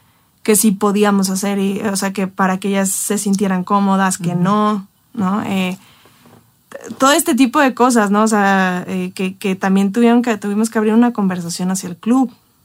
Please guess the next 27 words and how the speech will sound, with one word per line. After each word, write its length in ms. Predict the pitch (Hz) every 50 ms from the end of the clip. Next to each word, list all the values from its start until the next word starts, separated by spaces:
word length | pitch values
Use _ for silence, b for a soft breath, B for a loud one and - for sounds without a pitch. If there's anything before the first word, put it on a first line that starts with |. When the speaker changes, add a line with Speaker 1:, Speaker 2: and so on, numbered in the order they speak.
| _ _ _
Speaker 2:
¿Cómo 200 | - 175 165 165
Speaker 1:
Ujú. 80 | 180
Speaker 2:
qué? 140 | 175 - - - - _ _
A 140 | 170 170 170
ver, 140 | 165 175
cuenta. 220 | - - 170 170 170 b b b b b b b b _
Speaker 1:
Pues, 220 | - 254 254 240
no 160 | 254 285 311 311
sé, 180 | 330 381 381 285
por 120 | 294 269
ejemplo, 560 | 254 262 254 233 254 262 254 247 240 240 226 -
nos 240 | 226 240 233 220
empezamos 500 | 226 208 190 196 185 202 196 202 214 220
a 40 | 233
encontrar 640 | 208 190 196 190 185 185 202 190 175 180 175 - _ _
que, 140 | - 196 175
pues, 460 | 170 - 185 170 165 170 - - - _ _ _ _ _ _ -
algunas 420 | - 190 190 196 214 220 220 220
de 60 | 214 220
ellas 180 | 214 208 202
tenían 300 | - 202 190 180 175 175
familia, 580 | - 208 208 196 202 190 165 165 160 - - 247 -
Speaker 2:
Ujú. 300 | 185 175 165 165 165 165
Speaker 1:
tipo 340 | 170 190 - - 185 175 165
Sumiko, 640 | 170 - 196 190 196 208 208 190 196 196 180 175 175
tipo 180 | - 175 165
Speaker 2:
Ajá. 280 | 156 - - 190 190